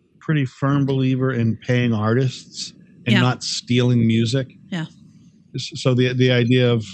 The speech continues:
Speaker 1: um, um, what, what did it, what did it used to,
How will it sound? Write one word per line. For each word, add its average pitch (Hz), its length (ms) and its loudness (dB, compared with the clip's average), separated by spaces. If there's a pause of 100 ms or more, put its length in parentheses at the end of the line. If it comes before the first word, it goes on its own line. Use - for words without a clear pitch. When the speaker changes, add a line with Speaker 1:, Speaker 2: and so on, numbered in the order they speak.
(140)
Speaker 1:
um, 117 300 2 (760)
um, 107 560 0 (180)
what, 127 220 0
what 139 140 4
did 139 200 2
it, 131 80 -2
what 139 100 4
did 143 100 4
it 127 80 0
used 120 280 0
to, 135 80 0